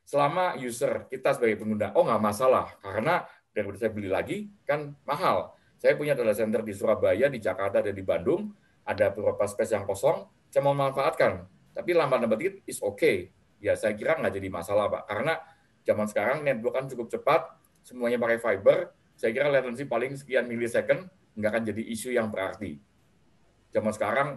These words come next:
kita punya sistem, eh, aplikasinya di A W S, database-nya di, eh, Google misalkan, bisa aja gitu ya,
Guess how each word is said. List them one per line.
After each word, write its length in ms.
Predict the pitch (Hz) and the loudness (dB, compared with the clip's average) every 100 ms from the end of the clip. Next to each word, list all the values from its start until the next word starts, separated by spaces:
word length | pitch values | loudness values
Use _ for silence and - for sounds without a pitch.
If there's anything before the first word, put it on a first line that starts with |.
| - | -10
kita 320 | 117 117 127 127 | -4 0 0 0
punya 320 | 120 120 113 | -4 -2 -4
sistem, 560 | 127 - 135 127 127 - _ _ - | -6 4 6 6 2 -12 _ _ -4
eh, 200 | 107 107 113 | 2 4 2
aplikasinya 640 | 120 120 117 123 123 120 | -2 -2 -2 -4 -2 -2
di 400 | 113 110 110 107 | 0 0 0 0
A 80 | 110 | 2
W 160 | 107 107 127 127 110 | 6 6 6 4 4
S, 100 | - - _ | 0 -20 _
database-nya 640 | 101 107 107 104 117 127 | 0 2 2 0 0 0
di, 480 | 113 110 113 110 107 | 0 0 2 0 0
eh, 320 | - 107 107 101 | 0 2 2 0
Google 320 | 104 101 139 | -4 2 2
misalkan, 480 | 117 110 95 92 90 92 _ _ | 4 2 0 0 -6 -12 _ _
bisa 240 | 107 - 90 | -8 -2 0
aja 300 | - 110 85 | 2 2 0
gitu 160 | 87 87 | -4 0
ya, 240 | 113 143 | 0 0